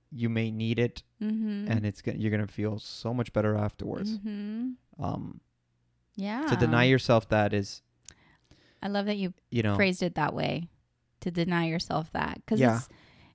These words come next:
Speaker 2: it's like, you know.
Speaker 1: And it, and, like, look,
Speaker 2: Mm.
Speaker 1: we thought, w-, I, we, the communication between my wife and I is really good, but, and we thought, "Oh, no, that's,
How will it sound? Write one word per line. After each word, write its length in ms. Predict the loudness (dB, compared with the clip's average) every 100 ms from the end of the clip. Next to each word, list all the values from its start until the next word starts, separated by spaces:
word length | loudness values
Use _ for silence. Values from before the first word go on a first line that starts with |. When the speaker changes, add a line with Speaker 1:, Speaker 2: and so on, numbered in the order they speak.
| -2
Speaker 2:
it's 200 | 0 6
like, 420 | 8 6 4 -14 _ _ _ _ _
you 120 | -4
know. 320 | 0 2 0 -2 -10 _ _ 4
Speaker 1:
And 120 | 4
it, 120 | 6
and, 180 | 2 2
like, 200 | 2 4
look, 180 | 4 4
Speaker 2:
Mm. 40 | 4
Speaker 1:
we 140 | 4
thought, 360 | 6 6 6 2
w-, 180 | 0 -4 0
I, 220 | 0 0
we, 200 | 0 -2 -2 -6 -12 -12 -20 _ -10
the 100 | -6
communication 520 | 0 0 2 0 0
between 200 | -2 -4
my 80 | -2
wife 280 | 2 0 2
and 80 | 0
I 140 | 2
is 300 | 0 -2 -2
really 180 | 2 2
good, 360 | 4 4 4 2 _ _ _ _ _
but, 380 | -2 4 4 2 -2
and 120 | 2
we 80 | 2
thought, 240 | 6 6
"Oh, 100 | 6 4
no, 220 | 2 4
that's, 380 | 2 0 -14